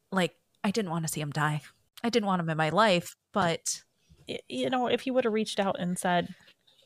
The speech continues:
Speaker 2: "Hey, I need help."
Speaker 1: Yeah. Yeah,
Speaker 2: And I,
Speaker 1: absolutely.
Speaker 2: and I think
Speaker 1: Even though I didn't
Speaker 2: that's
Speaker 1: want him in there in my life, I would have helped in some way.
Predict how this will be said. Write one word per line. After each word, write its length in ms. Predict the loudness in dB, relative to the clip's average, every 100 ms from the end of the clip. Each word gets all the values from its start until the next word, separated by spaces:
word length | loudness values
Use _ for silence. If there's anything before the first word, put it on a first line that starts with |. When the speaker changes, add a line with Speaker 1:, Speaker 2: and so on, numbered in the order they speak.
| _ _ _ _ _ _ _ _ _ _
Speaker 2:
"Hey, 300 | -4 0 2
I 100 | 2
need 160 | 0 0
help." 380 | 2 2 0 -10 -16 -16 -16 -8
Speaker 1:
Yeah. 180 | -2 -2 -4 _ _ _ _ _ _ _ _ _ _ _ _ _ -18 -8
Yeah, 140 | -6 -2
Speaker 2:
And 80 | 0
I, 20 |
Speaker 1:
absolutely. 440 | 2 2 2 0 -2 -14 _ _
Speaker 2:
and 140 | 0
I 100 | 0
think 120 | 0 0
Speaker 1:
Even 160 | 2
though 80 | 4
I 60 | 4
didn't 160 | 4
Speaker 2:
that's 80 | 2
Speaker 1:
want 140 | 2
him 120 | 2 0
in 100 | 0
there 120 | 0
in 60 |
my 160 | 2 2
life, 320 | 2 0 -4 -4
I 380 | 0 2 2 -2 -6 _ _
would 280 | -2 2 2
have 560 | 2 2 4 2 -4 -6
helped 400 | -2 0 0 -4 -6
in 300 | -6 -6 -8 -6
some 420 | -2 2 0 -2
way. 380 | -4 -4 -6